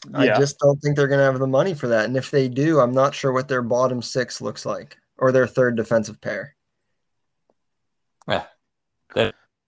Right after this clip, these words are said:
Speaker 3: now, at least you have
Speaker 2: So,
Speaker 3: a
Speaker 2: Victor, you, do you think, you think Morgan Riley's overpaid at five mil?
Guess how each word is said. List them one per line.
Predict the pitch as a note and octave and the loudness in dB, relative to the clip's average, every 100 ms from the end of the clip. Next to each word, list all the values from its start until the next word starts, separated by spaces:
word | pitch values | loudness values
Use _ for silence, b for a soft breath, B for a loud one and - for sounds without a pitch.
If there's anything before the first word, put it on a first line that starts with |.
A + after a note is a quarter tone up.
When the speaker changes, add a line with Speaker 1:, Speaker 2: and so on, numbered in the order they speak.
| - | -2
Speaker 3:
now, | C3+ F2 - G2+ | 0 0 -2 -6
at | G2 | -4
least | A#2 - | -6 -6
you | G#2 | -4
have | A2 | -2
Speaker 2:
So, | G2+ | 0
Speaker 3:
a | F#2+ - | -2 -4
Speaker 2:
Victor, | F#3 F#3 D3+ | -4 -2 -4
you, | C#3+ D#3+ G#3+ - C3+ | -2 -2 -2 -2 -6
do | D#3 | -6
you | F3 A#3 | -4 -2
think, | - B3 D3+ | -2 -4 -4
you | E3+ | -4
think | A3+ G#3+ | 0 2
Morgan | D#3 D3+ D3 | 2 2 2
Riley's | B2+ C3+ C3+ A#2+ | 4 4 4 2
overpaid | A#2+ B2 C3+ A#2+ B2 B2+ | 0 0 0 -2 -2 0
at | C3+ - | -2 0
five | A#2 A#2 A2+ | 0 0 -2
mil? | A2 C3 C3+ | -6 -8 -12